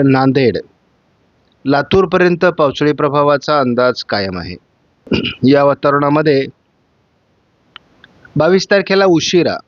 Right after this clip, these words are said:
पूर्व विदर्भाच्या बऱ्याच जिल्ह्यांमध्ये जोरदार पावसाळी प्रभाव राहण्याचा अंदाज आहे. आपण तेवीस तारखेलाही बघतो की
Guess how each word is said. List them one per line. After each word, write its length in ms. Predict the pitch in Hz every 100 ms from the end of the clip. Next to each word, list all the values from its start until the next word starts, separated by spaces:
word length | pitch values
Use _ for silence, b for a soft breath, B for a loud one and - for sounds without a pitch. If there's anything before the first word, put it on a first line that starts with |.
| _ _ _ _ _ _ _ -
पूर्व 260 | 156 175
विदर्भाच्या 540 | 175 165 165 156 156 160
बऱ्याच 340 | 135 143 165
जिल्ह्यांमध्ये 600 | 143 139 131 123 107 87 - _ _ _ _ _ _ _ _ 123
जोरदार 400 | 139 147 160 170
पावसाळी 380 | 160 135 143 139
प्रभाव 340 | 131 123 131
राहण्याचा 380 | 123 117 113 143
अंदाज 380 | 123 104 95 92
आहे. 240 | 85 82 _ _ _ - - -
आपण 320 | 127 127 147 135
तेवीस 420 | 147 147 175 -
तारखेलाही 440 | 165 147 160 160
बघतो 360 | 151 - 160 156
की 440 | - 156 156 143